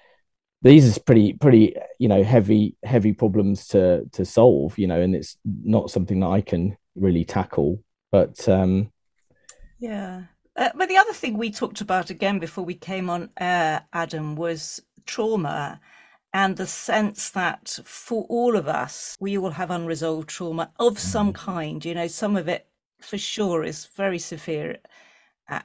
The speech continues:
Speaker 2: and others, you know, we have all survived some kind of trauma, a-, and often something from our childhood or early life. And the sense that in a time of crises or cycle of crises, as we say we're in now,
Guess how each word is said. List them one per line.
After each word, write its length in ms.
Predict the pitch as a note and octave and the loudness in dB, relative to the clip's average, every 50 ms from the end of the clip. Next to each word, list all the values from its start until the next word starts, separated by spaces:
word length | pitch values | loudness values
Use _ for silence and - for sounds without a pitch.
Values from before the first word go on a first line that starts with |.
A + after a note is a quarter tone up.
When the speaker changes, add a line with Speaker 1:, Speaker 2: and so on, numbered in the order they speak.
| - | -8
Speaker 2:
and 200 | - F3+ F3+ E3+ | -8 -6 -4 -4
others, 640 | F3 F3 E3+ E3 E3 E3+ D#3 D#3+ D3+ - - - - _ | -4 -4 -2 -2 -4 -4 -4 -6 -10 -12 -14 -16 -16 _
you 140 | - F3+ E3+ | -12 -10 -8
know, 240 | D#3+ D#3+ D#3+ D#3+ D#3+ | -8 -8 -8 -8 -8
we 200 | D#3+ F#3 F#3+ D#3 | -8 -8 -8 -6
have 220 | C#3 F3 E3+ D3+ | -6 -8 -8 -8
all 140 | D#3+ D#3 E3 | -10 -12 -12
survived 680 | - - F#3 D#3+ D3 E3+ D#3+ E3 D#3 D3 C#3+ - - _ _ _ _ | -14 -14 -12 -8 -6 -4 -4 -4 -6 -8 -10 -16 -20 _ _ _ _
some 260 | - - A#3+ A3+ G#3+ | -12 -8 -6 -6 -6
kind 280 | G#3 - - F3+ E3 D#3 | -6 -6 -6 -6 -6 -6
of 80 | D3+ | -10
trauma, 520 | - - - F3 D#3+ D#3 D#3 D3+ D#3 E3 - - | -14 -14 -10 -8 -6 -6 -6 -6 -6 -8 -8 -8
a-, 100 | - - _ - | -10 -10 _ -8
and 220 | - - B3+ B3 | -6 -4 -2 -2
often 280 | B3+ B3 - - A3 G3+ | -2 -2 -2 -2 -4 -4
something 580 | - - F#3+ - - F#3 F3 E3+ E3 E3+ - _ _ | -2 -4 -6 -6 -6 -8 -8 -8 -8 -12 -14 _ _
from 320 | - - - G3 F3+ F3 | -18 -10 -8 -6 -4 -4
our 140 | E3+ D#3+ E3 | -4 -4 -4
childhood 560 | D#3+ - - D#3 D#3 D3+ D#3 D3+ E3+ E3 D#3+ | -6 -6 -8 -6 -6 -6 -6 -8 -10 -10 -8
or 160 | E3 D#3+ D#3 | -6 -6 -4
early 280 | E3 E3 D#3+ D3+ D#3+ D#3+ | -2 -2 -4 -4 -6 -6
life. 480 | D#3 D#3 D3+ C#3 - - - - - _ _ _ _ _ _ _ _ _ _ _ _ _ _ _ _ - | -4 -4 -2 -4 -4 -6 -12 -16 -20 _ _ _ _ _ _ _ _ _ _ _ _ _ _ _ _ -4
And 160 | G#3 G#3 G3+ | -2 -2 -2
the 80 | G3+ | -2
sense 560 | G3+ - - - A#3+ A3+ A3+ A3 - - - - | -4 -6 -4 0 0 2 2 0 -2 -8 -10 -4
that 440 | G#3 G3 F#3+ E3+ - - - - - _ _ _ _ _ _ _ _ - | -2 -2 -2 -2 -4 -6 -16 -20 -20 _ _ _ _ _ _ _ _ -6
in 120 | - A3+ A3 | -4 -2 -2
a 60 | G#3+ | -2
time 340 | G#3 - - G#3 G3+ G3 F3 | -4 -4 -6 -4 -4 -4 -4
of 80 | F3 | -8
crises 600 | - - - F#3+ F#3+ F3+ F3+ - - G3+ F#3 D#3 | -10 -6 -4 -4 -4 -4 -6 -4 -4 -4 -2 -2
or 120 | F3 E3+ G3 | -4 -4 -4
cycle 460 | - - - - G3 B3+ - - - | -4 -2 2 4 4 4 2 -4 -10
of 120 | - - | -10 -10
crises, 600 | - - G3 D3 D3+ G3+ - - F3 F#3+ G3+ - | -6 -2 0 0 0 -2 -4 -8 -8 -8 -6 -6
as 140 | G#3 F3+ F3+ | -8 -8 -8
we 140 | F3+ F3 F3 | -8 -8 -8
say 240 | E3 - G3 F3 F3 | -4 -2 -2 -2 -2
we're 180 | E3 F3 E3+ | 0 0 0
in 140 | E3+ E3 E3 | 0 0 -2
now, 360 | E3 D#3+ D#3 F3 E3+ E3+ E3+ | -4 -4 -2 -2 -2 -4 -4